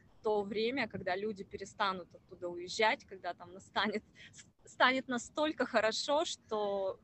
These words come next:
люди перестанут оттуда миллионами уезжать. Ну, пока что, пока что нет.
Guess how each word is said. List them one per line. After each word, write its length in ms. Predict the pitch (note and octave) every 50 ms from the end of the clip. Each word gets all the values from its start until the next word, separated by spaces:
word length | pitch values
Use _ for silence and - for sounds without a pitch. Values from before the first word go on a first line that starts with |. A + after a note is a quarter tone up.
| - -
люди 300 | G#3+ G#3+ A#3+ B3 A3 A3+
перестанут 760 | - A3+ A3 G#3+ A3+ - - - A3+ G#3 G3 F3+ E3+ - -
оттуда 720 | - _ - G#3 F#3 F3 F#3 F3+ F3+ F3+ F3 F3 E3+ - - - - - - - - - - - - _ _ _ _ -
миллионами 760 | G#3 G#3+ A3+ A#3+ B3 C4 B3+ B3 A3+ G#3+ G3 F#3 F#3 F3+ F#3 F3+
уезжать. 600 | F3+ F#3 G3+ G#3 G#3 - B3+ A#3+ C#4 F4+ F#4 - - - - - - - - - - - - - - - - - - -
Ну, 200 | A3 A3+ A#3 B3
пока 340 | A3 - A3+ - - G3+ G#3+ A3
что, 340 | - - A#3 G#3 F3+ F3+ - - - - - - - - - - - - - - - - - - - - - - - - _
пока 300 | - F3+ E3+ - F#3 F#3
что 220 | - - - G#3+ F3+
нет. 200 | E3+ D#3+ D#3